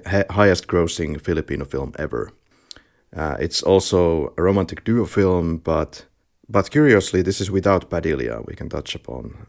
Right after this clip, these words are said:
on that later. Instead, the male lead is played by Alden Richards. One curiosity,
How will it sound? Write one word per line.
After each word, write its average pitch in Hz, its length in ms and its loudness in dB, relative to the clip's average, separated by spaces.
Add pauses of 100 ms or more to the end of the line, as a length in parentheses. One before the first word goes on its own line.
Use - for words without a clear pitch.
on 78 140 -12
that 73 380 -8
later. 73 340 -4 (720)
Instead, 110 420 2
the 92 80 -2
male 95 220 4
lead 82 240 0
is 69 100 -8
played - 500 -2
by 76 200 0
Alden 85 480 -6
Richards. - 560 -8 (920)
One 135 180 6
curiosity, 117 960 4